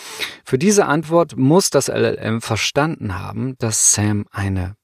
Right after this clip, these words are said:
Person ist, dass sie eine Weltwahrnehmung hat und dass diese begrenzt ist, dass sie also auch überrascht werden kann.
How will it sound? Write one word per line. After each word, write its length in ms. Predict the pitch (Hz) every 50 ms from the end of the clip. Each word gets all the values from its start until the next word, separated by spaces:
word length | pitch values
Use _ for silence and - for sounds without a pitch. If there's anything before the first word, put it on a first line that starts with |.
| _ _
Person 540 | - 120 127 123 - - 208 240 254 180 -
ist, 380 | - 123 156 180 - - - - _ _ - - - - - - - - - - _ -
dass 200 | 135 127 - -
sie 200 | 139 131 127 -
eine 420 | 120 113 110 110 104 101 98 98 123
Weltwahrnehmung 840 | 120 113 143 175 196 - - - 98 98 95 95 92 92 107 110 -
hat 260 | - - - - -
und 420 | - - 139 127 139 - - - -
dass 240 | 113 120 - - -
diese 440 | - 110 120 120 113 127 131 123 - _
begrenzt 640 | - 139 131 - - 123 139 185 196 - - -
ist, 220 | 104 104 - - -
dass 100 | 110 -
sie 80 | 110
also 180 | - 113 113 -
auch 100 | 110 117
überrascht 400 | 117 117 113 - 110 - - -
werden 200 | 101 - - 117
kann. 220 | - - 107 104